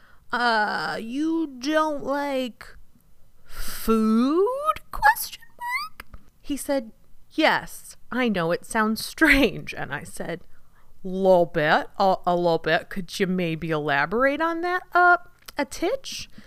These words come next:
He said, "It's not just some foods. I don't like any foods or any flavors." I asked if he had, like, a sense of taste. Like, is it maybe, like, a thing like that? And he said, "No, he has a sense of taste. He just doesn't like anything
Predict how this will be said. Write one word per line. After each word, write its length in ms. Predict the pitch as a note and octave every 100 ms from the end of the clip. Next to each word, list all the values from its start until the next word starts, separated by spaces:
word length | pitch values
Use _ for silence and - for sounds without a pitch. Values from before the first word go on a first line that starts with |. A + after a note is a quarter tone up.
| -
He 160 | - F4
said, 380 | - F#4 F4+ E4 - - - - - - _
"It's 260 | C4 C4+ -
not 460 | E4+ F4 F4 -
just 420 | G#3+ A3+ A#3 - -
some 320 | - F#4 G4+
foods. 520 | - D#3+ D3+ D#3+ F3 -
I 100 | G#3
don't 240 | G#3+ A#3+ A3
like 260 | A#3 A3+ -
any 260 | B3+ D#4
foods 480 | C#4+ F3+ D#3+ E3 E3 -
or 220 | A3 -
any 240 | - D4+ C#4+
flavors." 640 | - D3 - C3+ - - - - G#3+
I 360 | A#3 F3+ - - -
asked 320 | G#3+ G3+ -
if 120 | G#3+ -
he 160 | G3
had, 320 | E3 F3 F3+
like, 160 | F3 F3+
a 60 | F3
sense 340 | - F3 -
of 120 | D#3
taste. 540 | - - F#3+ F4+ - -
Like, 180 | G#3
is 80 | F#3
it 80 | F#3+
maybe, 300 | F3 E3+ E3
like, 200 | D#3+ E3
a 260 | D#3+ D#3+ D#3 - - - - - -
thing 160 | G3
like 240 | G3 E3+ -
that? 340 | - F#3 F4+ A3
And 80 |
he 140 | G3 A3
said, 240 | - B3+
"No, 220 | C#4 G4
he 200 | E4+ E4
has 280 | D4 C4+ C4+ - - -
a 40 |
sense 260 | - A#3 A3
of 80 | G#3+
taste. 240 | D4+ D4
He 100 | -
just 320 | - G3+ G3+
doesn't 360 | - E3 E3+ F3
like 240 | E3+ F3
anything 600 | - G3+ G3+ F#3+ G2 -